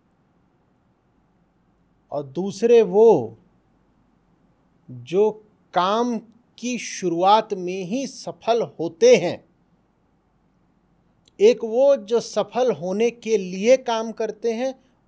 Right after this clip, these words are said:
और दूसरे वो जो काम इसलिए कर रहे हैं क्योंकि सफल हैं। एक सफलता होती है जिसमें आप अपने आप को सफल घोषित करते हो, जब काम का मनचाहा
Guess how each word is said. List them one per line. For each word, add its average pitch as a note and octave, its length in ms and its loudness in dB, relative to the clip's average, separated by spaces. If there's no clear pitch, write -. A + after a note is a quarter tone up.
और F3+ 100 -4
दूसरे F#3+ 500 -2
वो A3+ 220 2
जो A#3 140 -4
काम G#3+ 380 -4
इसलिए G#3+ 400 -6
कर A3 200 -4
रहे F#3+ 240 -8
हैं A3 260 -6
क्योंकि A3 360 -6
सफल C3+ 420 -8
हैं। - 160 -20
एक G3 180 2
सफलता F#3+ 480 -2
होती D#3 380 -6
है G#3 400 -2
जिसमें E3 340 -10
आप F3+ 300 -6
अपने F#3 220 -8
आप F3 200 -8
को G3 100 -6
सफल F3 280 -6
घोषित E3 340 -10
करते D3+ 300 -8
हो, G#3+ 180 -4
जब F#3+ 380 -6
काम E3 320 -4
का F#3+ 260 -6
मनचाहा E3+ 840 -2